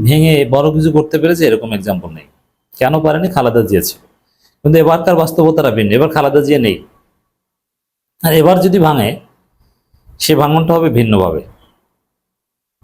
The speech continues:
এবার ভাঙলে সেটা কার্যকরভাবে ভাঙ-, ভাঙবে এবং শক্তিটা দুই ভাগে ভাগ হয়ে যাবে। আগে যেটা হয়েছে, সাপোজ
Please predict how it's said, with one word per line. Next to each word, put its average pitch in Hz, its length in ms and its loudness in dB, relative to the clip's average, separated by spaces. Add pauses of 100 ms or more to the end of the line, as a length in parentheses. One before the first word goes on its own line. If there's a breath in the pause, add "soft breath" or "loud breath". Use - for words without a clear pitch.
এবার 151 220 2
ভাঙলে 180 280 2
সেটা 175 220 0
কার্যকরভাবে 147 760 -2
ভাঙ-, 156 300 -2
ভাঙবে 143 380 -2
এবং 143 280 0 (100)
শক্তিটা 175 580 -2
দুই 147 160 2
ভাগে 143 200 2
ভাগ 117 160 0
হয়ে 98 80 2
যাবে। 110 120 2
আগে 151 220 2
যেটা 185 220 2
হয়েছে, 160 380 0 (520)
সাপোজ 185 480 0